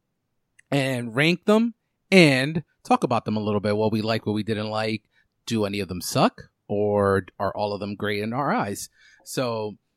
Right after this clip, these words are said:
we will get to that, but before we get into that, let's get into the news of the week. Not much going on,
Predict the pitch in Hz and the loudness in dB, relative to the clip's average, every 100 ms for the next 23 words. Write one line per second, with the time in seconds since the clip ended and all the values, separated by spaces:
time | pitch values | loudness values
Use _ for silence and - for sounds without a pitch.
0 | - 127 220 196 196 - 165 120 160 131 | 0 10 10 10 8 6 2 4 4 4
1 | 110 - 113 113 - 156 170 170 160 160 | 2 -4 -6 -6 4 6 6 4 4 2
2 | 160 139 135 127 117 127 117 117 139 147 | 0 0 0 -2 -4 -4 -4 -2 0 2
3 | 135 123 170 202 196 - - - 127 156 | 4 6 6 6 2 -10 -20 -6 2 8
4 | 214 202 196 147 165 165 160 127 127 175 | 8 6 2 6 4 4 2 2 2 0